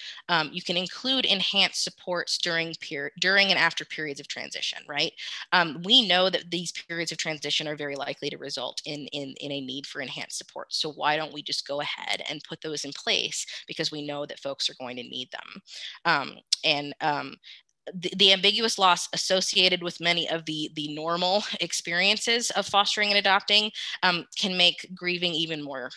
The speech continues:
even more challenging and even more difficult to name, right? Um, uh, and we've talked extensively about a child reunifying. I think it also is important to think about, um, how we celebrate adoption. Um,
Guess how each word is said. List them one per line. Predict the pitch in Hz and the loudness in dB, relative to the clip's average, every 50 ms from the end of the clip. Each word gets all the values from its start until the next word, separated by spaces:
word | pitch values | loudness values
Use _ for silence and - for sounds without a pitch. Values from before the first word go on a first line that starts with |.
| - - | -14 -14
even | 165 170 165 | -12 -10 -8
more | 160 151 143 139 | -8 -8 -4 -4
challenging | - - - - - - - - - 185 - - | -4 -4 -4 -6 -10 -10 -10 -10 -10 -12 -8 -4
and | 160 160 151 156 - - | -4 -4 -4 -6 -8 -8
even | 170 170 170 170 | -8 -6 -6 -6
more | 160 151 147 | -4 -6 -6
difficult | 147 - 147 - 143 - - 139 - - | -6 -6 -8 -8 -10 -8 -8 -10 -6 -6
to | - - - - | -8 -8 -6 -6
name, | - - - 71 87 95 147 - - | -6 -6 -6 -6 -8 -10 -14 -8 -2
right? | 156 156 156 151 160 - - - - - - - - - 180 | 0 2 2 2 2 0 -4 -6 -8 -10 -10 -10 -6 0 4
Um, | 175 160 156 151 143 - - 151 | 4 4 4 2 -4 -6 0 2
uh, | 156 151 143 143 - - - - _ - - - - - | 2 2 2 2 -2 -4 -10 -14 _ -12 -10 -8 -4 -2
and | 156 160 156 151 165 | -2 -2 -2 -4 -6
we've | 165 160 151 | -8 -4 -2
talked | - 165 156 156 - - - | 0 2 2 0 0 -4 -8
extensively | 151 - - 208 208 202 - 185 175 170 170 | -8 0 2 2 2 2 2 0 0 0 2
about | 160 156 147 151 | 2 2 0 2
a | |
child | 147 - - 151 147 151 147 | 2 2 2 2 0 -2 -4
reunifying. | 147 156 175 180 175 - 170 147 147 147 139 | -6 -4 -4 -4 -2 -2 -2 -2 -2 -2 -2
I | - 139 | -2 -2
think | - 175 160 151 | -2 -2 -4 -6
it | 151 - | -6 -2
also | - 170 202 - - - 160 143 | 0 0 2 2 0 -2 -2 -4
is | 143 147 - | -6 -8 -8
important | 147 147 - - 156 143 - 160 143 - | -10 -12 -10 -10 -10 -8 -8 -10 -10 -8
to | - 160 | -8 -8
think | - - 165 156 - | -4 -2 -2 -2 -2
about, | 160 151 151 147 139 143 - - - - - - - - | -2 0 0 0 0 -2 -4 -8 -12 -12 -12 -6 0 2
um, | 175 160 139 | 2 2 2
how | - - 180 160 | 2 2 2 2
we | 151 156 156 | 2 -2 -4
celebrate | - - - 170 160 160 160 165 160 160 156 - - | -2 2 2 4 4 2 2 2 4 4 4 2 0
adoption. | 151 156 131 139 147 - - - 220 220 254 269 - - - _ _ _ _ _ _ _ _ _ - - - _ - | 0 2 4 4 4 4 4 2 2 2 2 0 -4 -10 -18 _ _ _ _ _ _ _ _ _ -6 -6 -4 _ 2
Um, | 170 156 139 | 2 2 2